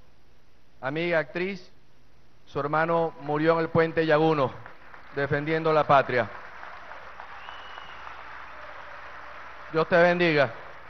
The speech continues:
Dios te bendiga. Mi abrazo llega hasta allá y el tuyo hasta acá. Julio César Castro, hermano, Antonio, todos, bueno, son muchos.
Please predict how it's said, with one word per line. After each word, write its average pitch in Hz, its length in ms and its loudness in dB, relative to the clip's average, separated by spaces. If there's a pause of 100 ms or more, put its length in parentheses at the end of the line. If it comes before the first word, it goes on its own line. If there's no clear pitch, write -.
(500)
Dios 156 160 0
te 175 100 6
bendiga. 156 320 4
Mi 143 100 2
abrazo 160 340 6
llega 160 220 4
hasta 151 140 -4
allá 131 240 0 (380)
y 147 60 -4
el 135 80 -2
tuyo 147 180 0
hasta 143 140 -2
acá. 117 260 -4 (1080)
Julio 143 180 2
César 160 380 0
Castro, 156 320 4
hermano, 139 360 -2 (760)
Antonio, 127 480 0
todos, 127 240 0
bueno, 135 180 -4
son 143 220 -4
muchos. 120 360 -10